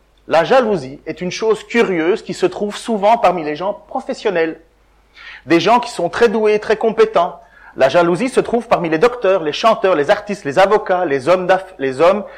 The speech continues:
et femmes d'affaires, les auteurs, les acteurs, les prédicateurs et les pasteurs, les éducateurs, les politiciens et les figures publiques. N'est-il pas étrange que ces gens qui sont extrêmement capables et doués trouvent-ils quasi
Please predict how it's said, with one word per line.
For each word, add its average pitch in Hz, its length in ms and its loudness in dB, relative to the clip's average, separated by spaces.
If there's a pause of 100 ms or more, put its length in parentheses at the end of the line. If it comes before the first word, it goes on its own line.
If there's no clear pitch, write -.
(160)
et 139 80 -4
femmes 175 260 0
d'affaires, 190 400 2
les 139 180 -2
auteurs, 185 360 2
les 139 120 -2
acteurs, 180 380 0
les 127 100 -2
prédicateurs 185 600 -2
et 175 40 0
les 175 80 0
pasteurs, 180 420 0
les 139 140 -2
éducateurs, 175 580 2
les 139 100 0
politiciens 147 640 -4 (400)
et 147 140 0
les 156 100 0
figures 175 420 -6
publiques. 180 560 -12 (640)
N'est-il 294 400 -4
pas 277 240 0
étrange - 600 -12
que 185 80 -2
ces 233 260 -6
gens 156 340 -8 (360)
qui 214 260 -4
sont 180 540 -6 (120)
extrêmement 214 920 0
capables 180 720 2
et 127 140 -8
doués 180 580 -6 (520)
trouvent-ils 170 760 -4
quasi 170 420 -2